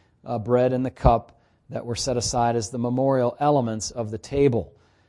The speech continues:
So I don't believe that breaking bread exclusively refers to the Lord's table. So either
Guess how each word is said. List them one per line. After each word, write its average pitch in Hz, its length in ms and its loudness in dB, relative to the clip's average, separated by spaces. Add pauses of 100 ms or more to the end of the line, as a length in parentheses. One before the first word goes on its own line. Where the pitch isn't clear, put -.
(140)
So 123 500 2
I 170 160 2
don't 170 400 6
believe 147 500 4
that 123 280 0
breaking 135 440 0
bread 127 340 2
exclusively 151 960 4
refers 123 580 -2
to 127 200 -4
the 113 80 -4
Lord's 110 340 -4
table. 104 400 -2
So 117 260 -4
either 131 400 4